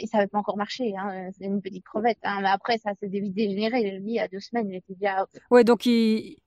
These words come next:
Speaker 2: il grandit avec, euh, il grandit avec son handicap et il s'adapte, en fait.
Speaker 1: Voilà, donc il s'est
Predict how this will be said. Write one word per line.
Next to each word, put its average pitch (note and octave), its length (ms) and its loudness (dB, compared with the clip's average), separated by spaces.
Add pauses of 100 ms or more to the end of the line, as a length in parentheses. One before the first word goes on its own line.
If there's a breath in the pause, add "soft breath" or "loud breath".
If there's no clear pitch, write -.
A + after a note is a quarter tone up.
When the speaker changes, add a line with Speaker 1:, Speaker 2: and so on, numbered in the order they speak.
(100)
Speaker 2:
il A#3+ 140 6
grandit A3+ 460 6
avec, A3+ 320 6
euh, G#3+ 320 6
il G#3+ 120 4
grandit A3 300 6
avec A#3 160 8
son - 140 0
handicap G#3+ 520 4
et G#3+ 80 6
il G3+ 60 2
s'adapte, G#3+ 460 2
en G3 80 2
fait. F#3+ 380 -4 (200)
Speaker 1:
Voilà, A3+ 200 2 (200)
donc A#3 140 0 (320)
il A3 300 -2
s'est G#3 440 -2